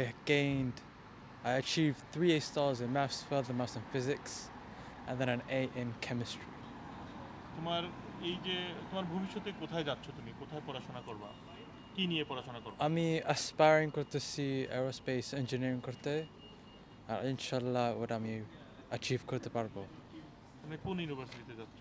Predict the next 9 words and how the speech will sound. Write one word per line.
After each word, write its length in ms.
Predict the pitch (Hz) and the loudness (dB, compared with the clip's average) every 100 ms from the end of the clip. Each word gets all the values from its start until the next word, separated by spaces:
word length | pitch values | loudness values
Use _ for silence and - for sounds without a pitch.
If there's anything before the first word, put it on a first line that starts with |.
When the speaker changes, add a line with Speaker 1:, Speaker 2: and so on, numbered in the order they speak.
| 110 - - - | -12 -12 -12 -4
Speaker 1:
আমি 400 | 123 127 131 127 117 - - - - - - - - - | 0 2 2 2 -2 -14 -18 -18 -18 -18 -18 -18 -18 -2
ডিসাইড 380 | 151 - 151 147 - | 0 4 6 6 4
করছি, 540 | - 139 - 147 139 127 | -6 -6 -4 -2 -2 0
না, 120 | 131 | 2
আমার 240 | 131 131 120 - | 4 4 2 2
ফার্ম 180 | 156 156 - - | 4 4 2 2
চয়েস 420 | 143 139 - - - | 2 2 -2 -8 0
বাথ 240 | 117 - | 0 2
ইউনিভার্সিটি। 600 | 127 117 120 - - 143 | -2 0 -2 -4 -8 -8